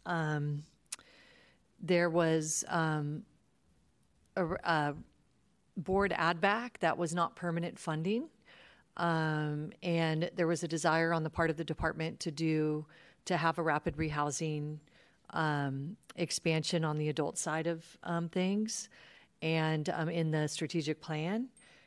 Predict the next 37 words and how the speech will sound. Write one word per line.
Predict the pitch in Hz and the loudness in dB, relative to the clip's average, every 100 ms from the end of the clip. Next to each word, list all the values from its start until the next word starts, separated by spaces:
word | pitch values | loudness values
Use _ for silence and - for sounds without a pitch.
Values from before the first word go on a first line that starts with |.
| _ _ | _ _
And, | 170 170 165 160 160 - - | -2 0 2 0 -2 -4 -4
um, | 175 170 160 156 151 151 156 - _ _ _ - - - - | 0 2 4 2 0 -2 -4 -10 _ _ _ -16 -16 -12 -2
at | 175 | 0
the | 180 | 2
same | - 190 170 | 2 2 2
time, | - 196 185 165 | 0 2 4 4
we | 170 | 2
didn't | 175 180 | 0 -2
feel | - 175 160 | 0 2 4
like | 156 - | 2 0
the | 160 | 0
rapid | 156 165 | 2 0
rehousing | 147 147 151 165 151 | -2 -2 -2 -2 -4
was | 147 | -4
addressing | 151 151 143 156 | -4 -4 -4 -4
the | 147 | -4
needs | 147 151 147 - | -4 -4 -4 -6
of, | - 151 143 143 151 - _ _ _ _ _ _ _ _ _ 165 | -2 -2 0 -4 -8 -20 _ _ _ _ _ _ _ _ _ -2
um, | 156 156 143 143 147 - - - 190 | 0 2 0 -4 -6 -10 -16 -14 -2
the | 160 147 - | 0 0 -6
c-, | - - 202 185 | -16 -16 -16 -2
what | 170 170 | 0 2
we | 175 | 0
were | 160 160 147 - _ | 2 2 0 -12 _
talking | 190 185 196 170 | 0 2 2 2
about, | 151 151 | 2 0
which | 165 - | -2 -6
was | 151 170 | -6 -4
more | 160 165 | -2 0
elder | 165 170 165 | 0 -2 -2
women | 160 151 151 | -2 -2 -4
who | 151 | -4
really | 151 156 151 | -2 -2 -2
wanted | 147 147 - | -4 -6 -6
to | 147 | -4
live | 151 143 | -2 -2
in | 147 143 | -4 -8